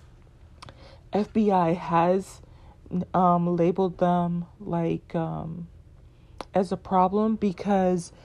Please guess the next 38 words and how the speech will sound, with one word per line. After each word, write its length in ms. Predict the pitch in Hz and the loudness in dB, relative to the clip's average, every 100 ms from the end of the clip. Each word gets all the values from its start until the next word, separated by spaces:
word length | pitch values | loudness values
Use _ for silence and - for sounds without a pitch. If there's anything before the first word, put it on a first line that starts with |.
| - - | -20 -10
when 260 | - 202 208 | 2 4 4
you 300 | 226 240 254 | 4 4 2
start 340 | - 240 220 | 0 0 0
to 100 | - | -2
understand 540 | - 202 190 - 196 185 | -4 -2 -2 0 -2 0
how 220 | 185 180 | 0 0
their 180 | 175 180 | 0 0
religion, 420 | 175 175 185 220 | 0 0 0 -2
if 180 | - 208 | -2 0
you 220 | 240 262 - | 0 -2 2
go 220 | 214 262 | 4 4
to, 200 | - 240 | 4 2
like, 280 | 190 175 170 | 4 0 0
these 180 | 202 208 | -4 -4
places 500 | - 208 - 233 202 | -2 -2 0 -2 0
where 460 | 190 175 170 165 165 - - - - | 2 2 2 0 -4 -16 -20 -20 -8
the 100 | - | -6
skinny 320 | 196 - 240 247 | -4 0 0 2
guy 220 | - 302 | 0 0
is 180 | 320 - | -2 0
from, 460 | 330 339 349 349 - - - - - - - - - | 2 4 2 -4 -12 -20 -20 -20 -20 -20 -20 -20 -12
women, 840 | 180 185 233 302 370 359 359 349 359 - - - - | -6 2 4 4 2 2 2 -2 -4 -14 -20 -10 -2
their 280 | 220 262 | 0 2
lives 340 | 247 208 208 - | -2 -2 -4 -4
are 100 | 175 | -6
terrible. 640 | - 202 180 160 165 160 - - - - | -2 0 0 0 -2 -4 -10 -20 -20 -4
And 520 | 196 202 190 180 175 170 - | 4 6 6 4 2 -2 -6
Tater, 440 | - 247 262 254 - | 2 2 4 0 -2
the 100 | - | -2
Tater 320 | 185 233 269 277 | 0 2 2 0
Tot 320 | 262 262 - | -2 -4 -2
guy, 360 | 269 262 269 | 0 2 2
he 400 | 269 - 226 233 | 0 0 0 2
converted 460 | 220 220 180 202 202 | 2 0 2 0 0
to 80 | 185 | -2
the 120 | 190 | -4
same 320 | 180 240 208 | 0 4 4
religion. 560 | 196 175 190 175 247 277 | 4 4 2 2 2 2